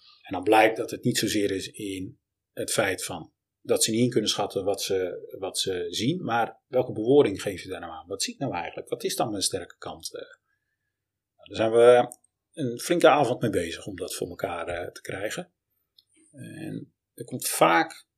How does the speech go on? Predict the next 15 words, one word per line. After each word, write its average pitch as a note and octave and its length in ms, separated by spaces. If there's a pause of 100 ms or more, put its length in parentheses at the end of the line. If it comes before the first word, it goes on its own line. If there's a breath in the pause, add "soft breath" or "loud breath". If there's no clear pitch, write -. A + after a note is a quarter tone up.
(500)
ook - 180
nog B2+ 140
wel A2+ 160
wat G#2 200
frustratie - 680
uit. - 320
Er - 160
zitten - 240
gewoon G2 200
dingen F#2+ 260
bij F#2+ 120
iedereen, G2+ 480
eh, F2 320
die, A2 300
die A2 380